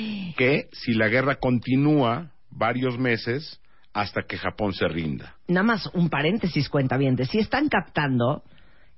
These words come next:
Speaker 2: que cuando Truman dice, "Va a morir menos gente así", está pensando,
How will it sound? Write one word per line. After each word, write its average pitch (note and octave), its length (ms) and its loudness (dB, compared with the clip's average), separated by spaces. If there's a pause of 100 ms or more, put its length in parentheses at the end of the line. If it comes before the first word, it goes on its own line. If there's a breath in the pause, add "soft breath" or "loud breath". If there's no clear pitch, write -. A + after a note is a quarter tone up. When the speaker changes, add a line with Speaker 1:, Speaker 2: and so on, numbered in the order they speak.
Speaker 2:
que D#3 140 0
cuando D#3 340 2
Truman A#3+ 380 2
dice, F3+ 480 2
"Va C#3 140 2
a F#3+ 60 2
morir G#3 340 4
menos F#3+ 400 2
gente D3+ 320 2
así", A2 340 -4 (800 soft breath)
está E3 320 0
pensando, D#3+ 760 2